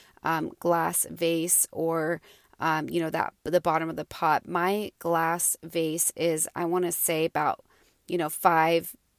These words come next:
by five by five. So five, about five inches, um, you know, um, width, height,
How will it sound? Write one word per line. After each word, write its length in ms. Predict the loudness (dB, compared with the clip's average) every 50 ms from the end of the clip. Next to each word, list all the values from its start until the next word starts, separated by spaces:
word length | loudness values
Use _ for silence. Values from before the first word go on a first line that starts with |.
| _ -4
by 160 | -2 -2 -2
five 560 | -4 -2 0 2 4 4 4 4 2 2 0
by 160 | 0 0 0
five. 600 | 0 -2 -2 0 2 2 2 0 -2 -8 -12 -18 -12 -8
So 380 | -4 -2 0 2 2 2 0
five, 420 | -2 -2 0 2 2 2 2 0 -2 -6
about 280 | -8 -6 -4 -4 -2 -2
five 240 | 0 0 0 0 -2
inches, 480 | -4 -4 -4 -4 -4 -2 -4 -4 -6 -8 -14 -20 _ _ _ _ -2
um, 400 | 0 0 0 0 0 -2 -6 -8 -10 -12 -10
you 140 | -8 -6
know, 300 | -4 -4 -4 -4 -6 -8 -12 _ -12 -8
um, 300 | -6 -4 -4 -6 -6 -4
width, 500 | 0 4 6 6 6 4 2 -4 -16 -20 _ _ _ _ -18
height, 560 | -14 -6 -2 0 0 0 0 -2 -4 -6 -10